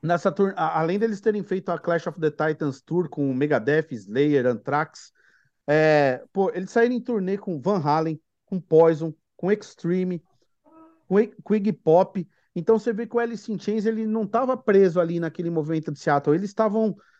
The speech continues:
é, fazendo amizades e sendo bem aceitos por gente de todas as vertentes, né?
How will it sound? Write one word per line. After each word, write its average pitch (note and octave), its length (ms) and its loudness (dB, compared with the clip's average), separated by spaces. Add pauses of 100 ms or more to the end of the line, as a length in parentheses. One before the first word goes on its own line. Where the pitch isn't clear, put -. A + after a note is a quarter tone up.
(200)
é, E3+ 260 4
fazendo F#3 400 -2
amizades F#3 460 0
e F#3 60 -14
sendo G3 220 -8
bem F#3 200 -2
aceitos F#3 500 -6
por G3 240 -4
gente E3+ 380 -6
de E3 140 -6
todas A#3+ 400 0
as A#3+ 140 -2
vertentes, D#3 600 -4
né? C#3 240 -2